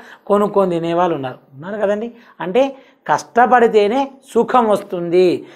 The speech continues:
శనైశ్వరుడు కూడా కష్టపెడతాడు. బాగా గుర్తుపెట్టుకోండి,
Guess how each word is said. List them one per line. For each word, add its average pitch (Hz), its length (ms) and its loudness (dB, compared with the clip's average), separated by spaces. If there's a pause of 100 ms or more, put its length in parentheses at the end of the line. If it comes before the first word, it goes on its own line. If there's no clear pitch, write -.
(200)
శనైశ్వరుడు 196 720 2
కూడా 185 220 2
కష్టపెడతాడు. 196 1300 2
బాగా 165 340 2
గుర్తుపెట్టుకోండి, 185 840 0